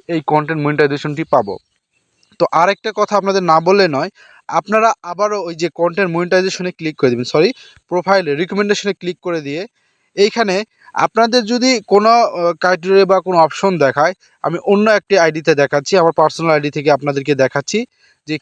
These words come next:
কি দেখাবো ওই জায়গাতে। আমি আবারও চলে যাচ্ছি সি ড্যাশবোর্ড, এইখান থেকে চলে যাচ্ছি, আহ, টুলসের মধ্যে, টুলস থেকে চলে যাচ্ছি প্রোফাইল রিকমেন্ডেশন। এইখানে একটা জিনিস দেখায়, "Learn about original content"।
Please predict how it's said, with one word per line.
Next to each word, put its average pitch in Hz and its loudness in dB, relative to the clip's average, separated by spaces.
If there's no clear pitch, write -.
কি 220 0
দেখাবো 156 0
ওই 131 2
জায়গাতে। 110 -6
আমি 160 -8
আবারও 180 2
চলে 190 0
যাচ্ছি 196 -2
সি - -4
ড্যাশবোর্ড, 170 4
এইখান 185 -2
থেকে 196 0
চলে 180 2
যাচ্ছি, 175 2
আহ, 123 -2
টুলসের 196 4
মধ্যে, 202 2
টুলস - -4
থেকে 196 2
চলে 180 4
যাচ্ছি 170 0
প্রোফাইল 175 0
রিকমেন্ডেশন। 202 0
এইখানে 220 0
একটা 160 -6
জিনিস 147 -12
দেখায়, 180 -2
"Learn 185 4
about 220 4
original 190 2
content"। 120 -6